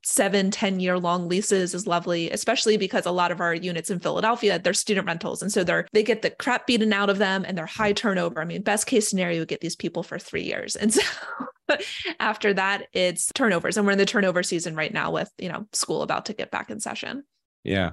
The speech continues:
Speaker 2: And I think three years is great. If usually what I would find is one year, you know what I mean? One year was
Speaker 1: Yeah.
Speaker 2: like
Speaker 1: Oh, I say
Speaker 2: in
Speaker 1: three years is <laughs> a rarity. We sometimes
Speaker 2: Yeah.
Speaker 1: get that with, like,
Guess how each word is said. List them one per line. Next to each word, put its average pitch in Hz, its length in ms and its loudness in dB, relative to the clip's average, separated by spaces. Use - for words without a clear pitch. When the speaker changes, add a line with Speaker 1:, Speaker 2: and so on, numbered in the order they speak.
Speaker 2:
And 101 100 0
I 120 100 2
think 131 160 0
three 117 160 0
years 98 240 2
is 67 80 -10
great. 101 400 0
If - 300 -14
usually 120 340 4
what 92 140 4
I 101 40 4
would 98 120 2
find 87 200 -2
is - 140 -10
one 92 140 0
year, 82 400 -2
you 85 80 -6
know 82 40 -2
what 80 100 -4
I 85 40 -2
mean? 85 120 -2
One 90 160 0
year 87 220 2
was 82 160 0
Speaker 1:
Yeah. 247 140 4
Speaker 2:
like 254 200 2
Speaker 1:
Oh, 233 40 4
I 202 80 2
say - 200 4
Speaker 2:
in 247 60 -4
Speaker 1:
three 294 140 2
years 359 240 2
is 294 260 2
<laughs> - 260 -8
a 247 120 4
rarity. 196 420 2
We 247 100 2
sometimes 427 480 2
Speaker 2:
Yeah. - 40 -4
Speaker 1:
get 240 140 2
that 226 160 0
with, 214 140 -4
like, 175 180 -4